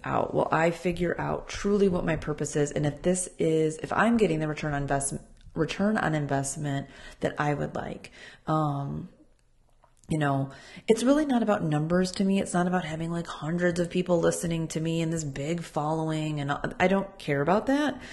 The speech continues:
I'd rather have a small amount of people that listen, that find value and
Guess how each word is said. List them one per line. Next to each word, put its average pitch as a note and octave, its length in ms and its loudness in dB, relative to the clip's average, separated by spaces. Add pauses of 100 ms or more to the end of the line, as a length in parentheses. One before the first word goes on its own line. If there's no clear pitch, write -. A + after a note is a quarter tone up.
(200)
I'd F3+ 160 4
rather F#3 200 8
have F#3 100 4
a F3 60 0
small E3 520 0
amount D#3 460 0
of - 80 -10
people F3 260 0
that E3+ 160 2
listen, G3 380 0
that - 160 -2
find D3+ 240 -2
value D#3+ 640 0
and D3 400 -2